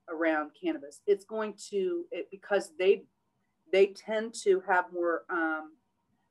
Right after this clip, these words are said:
uh, powdery mildew, uh, that they're susceptible to.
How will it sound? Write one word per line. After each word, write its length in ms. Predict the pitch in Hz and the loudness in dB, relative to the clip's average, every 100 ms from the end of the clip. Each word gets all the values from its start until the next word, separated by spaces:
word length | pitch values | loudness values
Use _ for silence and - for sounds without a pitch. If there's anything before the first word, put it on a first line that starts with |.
| _ - | _ -2
uh, 140 | 160 - | -2 -2
powdery 380 | - 220 220 180 | 2 4 4 2
mildew, 640 | 175 185 196 220 233 240 _ _ _ _ - | 0 0 0 -2 -4 -4 _ _ _ _ -6
uh, 280 | 180 160 156 - | -2 0 -2 -2
that 300 | 175 165 - _ _ _ _ _ _ _ | 0 2 0 _ _ _ _ _ _ _
they're 100 | 202 | 2
susceptible 720 | 202 208 226 214 196 175 143 - | 2 -6 0 0 -2 -10 -18 -16
to. 200 | 135 | -16